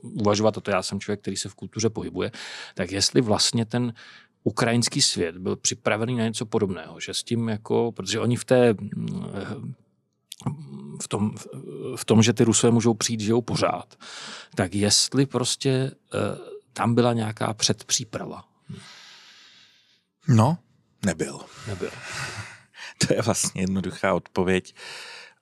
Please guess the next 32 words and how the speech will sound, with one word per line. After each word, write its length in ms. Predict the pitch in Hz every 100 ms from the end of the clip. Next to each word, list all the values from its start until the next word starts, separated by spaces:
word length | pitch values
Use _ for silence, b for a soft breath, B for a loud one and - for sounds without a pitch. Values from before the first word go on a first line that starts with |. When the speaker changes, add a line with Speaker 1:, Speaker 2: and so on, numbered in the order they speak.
| -
Speaker 2:
A 80 | -
vlastně 340 | 110 - 123
se 160 | - 110
tím 200 | 120 113
můžu 260 | 113 117
vrátit 380 | 107 98 - 101
úplně 280 | - 110 104
na 100 | 95
začátek, 580 | 101 - 98 98 104 - - - _ -
eh, 640 | 101 95 95 92 95 95 - _ _ _ -
co 120 | -
jsme 240 | - 98
vlastně 380 | 92 87 - 95
ještě 280 | 107 - 98
nezmínili. 580 | 92 92 95 98 65 53 -
Ta 140 | 82
válka 480 | 85 82 85 - 92
nezačala 540 | 87 85 98 - 95
dvacet 380 | 82 78 - 87
dva, 280 | 82 71 - -
a 40 |
ona 240 | 76 82
vlastně 300 | 87 76 -
nezačala 400 | 82 80 - 80
ani 140 | 82 87
dva 140 | 80
tisíce 380 | - - - 92
čtrnáct. 580 | - - 80 71 - - _ B B B B B B B B -
Eh, 40 | 90 90 82 -
ta 140 | 92
válka 560 | 87 82 80 - 87 87
vlastně 460 | 85 - - 87